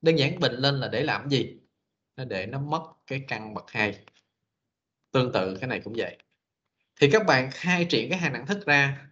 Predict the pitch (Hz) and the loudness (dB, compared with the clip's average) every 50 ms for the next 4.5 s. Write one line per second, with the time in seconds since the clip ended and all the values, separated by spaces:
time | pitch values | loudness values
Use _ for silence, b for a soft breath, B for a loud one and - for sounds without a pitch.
0 | _ _ - - 190 190 190 165 147 123 107 110 110 107 95 90 101 104 - 139 | _ _ -4 0 0 2 2 2 2 0 0 -2 -2 -2 -2 -2 -4 -6 -8 -10
1 | 120 110 101 - _ _ 98 92 78 104 113 123 151 - - - - 101 - - | -10 -10 -12 -14 _ _ -6 -6 -4 -4 -2 -2 -2 -2 -4 -6 -8 -10 -8 -8
2 | 147 147 139 - - 107 92 95 101 107 104 - - _ _ _ _ _ _ _ | -8 -8 -8 -8 -6 -6 -4 -4 -4 -6 -6 -10 -14 _ _ _ _ _ _ _
3 | - 127 123 123 117 - - 120 113 - - 98 87 90 - _ _ _ _ _ | -6 -4 -4 -4 -4 -6 -8 -8 -8 -6 -6 -6 -6 -8 -14 _ _ _ _ _
4 | _ - 120 117 110 95 92 90 90 | _ -10 -8 -8 -6 -6 -6 -8 -10